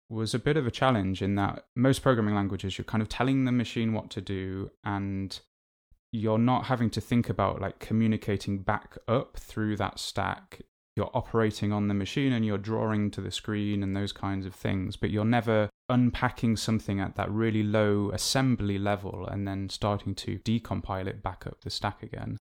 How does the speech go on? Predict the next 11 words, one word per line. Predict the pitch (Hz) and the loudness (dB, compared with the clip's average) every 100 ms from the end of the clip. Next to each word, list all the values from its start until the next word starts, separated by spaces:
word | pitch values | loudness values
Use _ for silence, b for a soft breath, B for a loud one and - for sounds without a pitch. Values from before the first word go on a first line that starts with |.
| _ _ - | _ _ -4
So | 104 | -2
to | - 107 | 0 0
even | 101 - 123 110 104 | 0 2 2 4 4
build | 113 113 101 | 6 6 4
that | 90 | -2
first | - 95 - | -4 -6 -2
level, | 101 98 92 | -2 -2 -4
I | 98 | -4
was | 95 | -6
having | - 95 95 | -8 -8 -8
to | 95 98 95 | -8 -8 -8